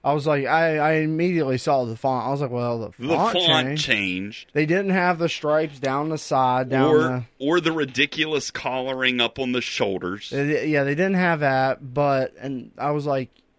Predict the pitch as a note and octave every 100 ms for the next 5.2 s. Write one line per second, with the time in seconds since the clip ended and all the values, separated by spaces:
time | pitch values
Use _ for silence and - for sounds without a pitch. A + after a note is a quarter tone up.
0 | _ _ _ B2 C#3 E3+ E3 B2 - E3+
1 | F3 E3 D3+ C3 A#2 A2+ C3+ C3 B2 G#2+
2 | - G3+ A#3+ A#3 A3 E3+ C3+ B2+ D3 D#3
3 | C#3 B2+ A#2+ D3+ D3 C#3 C3 A#2 A#2 D#3
4 | F3+ G3 F#3+ F#3+ F3 C3 C3+ B2 - C3+
5 | B2